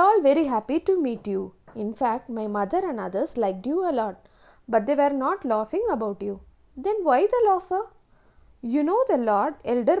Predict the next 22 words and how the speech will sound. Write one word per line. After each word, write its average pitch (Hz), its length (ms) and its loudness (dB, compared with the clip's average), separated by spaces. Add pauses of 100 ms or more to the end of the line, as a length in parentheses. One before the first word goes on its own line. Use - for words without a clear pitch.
(120)
Paluvetrayar? 302 640 -2 (760)
At 202 200 -6
this 427 200 2 (140)
age, 269 200 -6 (560)
after 349 240 -2 (220)
all 302 400 -2
these 359 320 2
years, 214 340 -4 (440)
he 415 180 6
has 285 200 0 (100)
recently 415 500 2 (160)
married 208 320 -2
a 262 160 2 (160)
very 349 260 4 (200)
young 214 260 -8
girl. 185 180 -6 (720)
He 415 160 6
has 247 260 0
brought 262 360 -2
her 277 100 -2 (140)
in 240 100 -4
a 381 120 -8